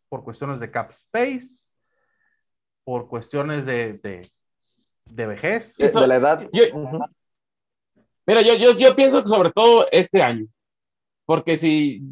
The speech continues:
Speaker 3: si no logran nada este año, mucha gente se va a querer abrir, mu-,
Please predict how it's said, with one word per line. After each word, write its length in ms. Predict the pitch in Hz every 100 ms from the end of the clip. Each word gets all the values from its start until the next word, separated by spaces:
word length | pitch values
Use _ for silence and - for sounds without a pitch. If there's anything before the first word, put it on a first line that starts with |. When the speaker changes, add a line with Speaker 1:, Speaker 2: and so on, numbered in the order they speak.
| 131
Speaker 3:
si 240 | _ 175 165
no 160 | 208
logran 280 | 262 269 262
nada 140 | 247 247
este 180 | -
año, 340 | 254 254 233 - _ _ _ -
mucha 300 | 196 202 196
gente 300 | 170 165 156
se 120 | 147
va 80 | 135
a 40 |
querer 320 | - 135 127
abrir, 520 | 127 123 180 208 196 185
mu-, 280 | 165 160